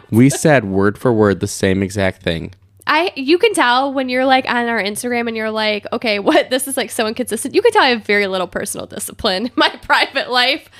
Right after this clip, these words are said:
Speaker 2: Um, but that is the one thing I'm like, "We can't look. I can't
Speaker 1: Word
Speaker 2: look."
Speaker 1: for word, Igor, Yegor,
Speaker 2: <laughs>
Speaker 1: Sharangovic
Speaker 2: Yegor, Yegor.
Speaker 1: from Belarus.
Speaker 2: From Baby Russia.
Speaker 1: M-,
Speaker 2: Call
Speaker 1: Minsk.
Speaker 2: it what it is,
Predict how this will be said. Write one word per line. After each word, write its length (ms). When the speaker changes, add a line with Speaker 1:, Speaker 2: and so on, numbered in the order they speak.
Speaker 2:
Um, 240
but 280
that 220
is 120
the 100
one 180
thing 180
I'm 100
like, 260
"We 100
can't 260
look. 180
I 80
can't 220
Speaker 1:
Word 240
Speaker 2:
look." 80
Speaker 1:
for 180
word, 400
Igor, 440
Yegor, 680
Speaker 2:
<laughs> 100
Speaker 1:
Sharangovic 880
Speaker 2:
Yegor, 500
Yegor. 680
Speaker 1:
from 120
Belarus. 680
Speaker 2:
From 180
Baby 280
Russia. 440
Speaker 1:
M-, 340
Speaker 2:
Call 220
Speaker 1:
Minsk. 500
Speaker 2:
it 80
what 200
it 220
is, 400